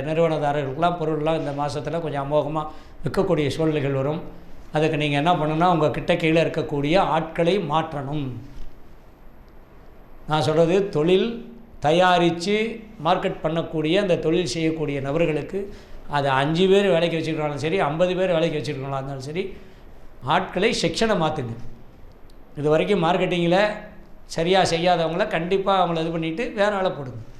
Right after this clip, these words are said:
உங்களுக்கு நல்லதா இருக்கும். அதே போல உங்களுடைய அலுவலகத்துல வேலை செய்யக்கூடியவர்களை கண்காணிச்சு அவங்க கரெக்டா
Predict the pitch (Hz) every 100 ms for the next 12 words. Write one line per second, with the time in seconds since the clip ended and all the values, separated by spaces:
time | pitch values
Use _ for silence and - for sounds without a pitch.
0 | - - - - - - 160 160 151 156
1 | 170 170 156 123 135 - - - - -
2 | - 147 180 190 180 202 180 175 170 156
3 | 147 185 196 185 185 175 160 165 185 165
4 | 170 156 156 151 151 175 180 156 165 156
5 | 156 185 185 156 143 151 160